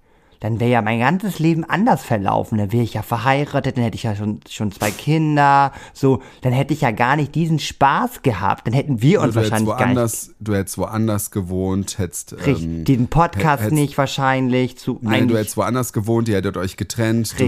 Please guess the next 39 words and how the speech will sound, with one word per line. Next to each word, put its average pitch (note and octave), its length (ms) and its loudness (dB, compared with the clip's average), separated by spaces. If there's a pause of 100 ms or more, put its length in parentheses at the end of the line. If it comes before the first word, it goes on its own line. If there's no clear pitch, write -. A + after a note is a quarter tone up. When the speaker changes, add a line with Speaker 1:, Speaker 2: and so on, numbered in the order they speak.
Speaker 1:
Richtig. F#2 140 0
Speaker 2:
hättest, F#2+ 200 -6
wärst F#2+ 320 -2
n-, G2 140 -4
an G2 220 -2
anderen A2 500 -2
ekligen A2 460 -4
Typen A2 280 -2
dran G2+ 160 -2
gekommen, G2 360 -2
wir F2+ 80 0
hätten E2 120 -8
uns F2 160 -4
nie F#2 120 -4
kennengelernt. G#2+ 760 -2
Speaker 1:
So, E3+ 180 4
Speaker 2:
Ja. B2+ 380 0 (100)
Speaker 1:
und C#3 220 0
deswegen C3 580 0
muss C3+ 160 0
ich A2+ 160 -6
klipp B2 220 -2
und A2+ 100 0
klar G#2 240 -2
sagen, A#2+ 300 -2
wenn B2+ 100 4
mich A#2+ 120 0
jetzt, - 260 -6
wenn C3 180 2
mich A#2+ 160 0
jetzt - 260 -6
so A#2 200 -4
eine, A2+ 260 0
so A2 60 -4
eine G#2 100 -2
kleine G#2 220 -6
Fee G#3 340 -2
fragen G3 440 -2
würde, F3+ 280 -2